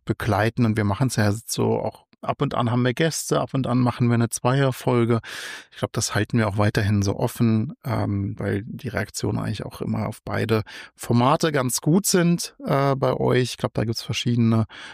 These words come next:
ähm, Präferenzen, aber ich glaub, die Mischung macht's. Insofern, äh, könnt ihr da gespannt sein aufs nächste Jahr. Bevor wir jetzt aber reinsteigen, haben wir natürlich an euch wie immer die wichtige Erinnerung, ähm,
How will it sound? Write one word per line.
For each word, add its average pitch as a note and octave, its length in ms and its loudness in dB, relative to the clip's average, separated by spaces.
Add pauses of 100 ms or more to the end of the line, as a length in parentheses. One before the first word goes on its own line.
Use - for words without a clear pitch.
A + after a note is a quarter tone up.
(200)
ähm, A2 720 -2
Präferenzen, A2+ 800 -4
aber A2+ 140 -6
ich - 80 -10
glaub, - 160 -8 (100)
die G#2 60 -6
Mischung G#2+ 420 2
macht's. - 480 0 (500)
Insofern, A2 840 0
äh, A#2+ 140 -8
könnt A#2 260 -4
ihr A#2+ 60 -2
da G#2+ 160 -4
gespannt A2 540 -2
sein G#2 360 0 (500)
aufs - 320 0
nächste D3 380 0
Jahr. D3 380 4
Bevor F3+ 400 0
wir F3+ 100 2
jetzt D3+ 240 0
aber A#2 380 2 (100)
reinsteigen, A#2+ 640 0
haben A#2+ 80 4
wir C3+ 100 4
natürlich B2 460 -2
an B2 80 -6
euch - 320 -4
wie - 120 -6
immer C#3+ 340 0
die A#2 280 2 (180)
wichtige D3 580 -2
Erinnerung, C3 680 2 (640)
ähm, A#2+ 680 2